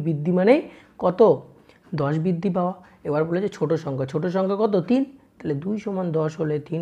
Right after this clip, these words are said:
সমান দশ গুণ তিন বাই দুই, দুই পাঁচে দশ সমান সমান পনেরো ইউনিট। তাহলে অ্যান্সার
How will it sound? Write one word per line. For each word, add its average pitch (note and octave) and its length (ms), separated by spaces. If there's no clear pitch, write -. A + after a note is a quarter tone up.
সমান D3 280
দশ C#3+ 180
গুণ F3 160
তিন C#3+ 160
বাই D3+ 140
দুই, F#3 120
দুই D3+ 140
পাঁচে D#3+ 260
দশ F3 140
সমান C#3 240
সমান - 240
পনেরো C3+ 320
ইউনিট। C3 300
তাহলে C3 200
অ্যান্সার C3 320